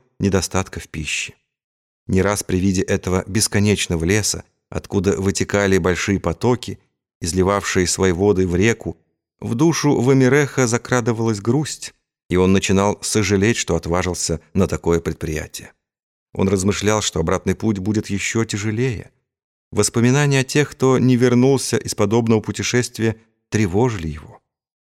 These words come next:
Его сердце проникалось глубокой нежностью при мысли о Зоме, о Намире, его родителях,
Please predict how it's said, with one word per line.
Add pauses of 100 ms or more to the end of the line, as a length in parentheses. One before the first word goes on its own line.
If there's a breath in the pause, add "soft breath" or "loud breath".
(140)
Его
сердце
проникалось
глубокой
нежностью (580)
при
мысли
о
Зоме, (360)
о
Намире, (400)
его
родителях,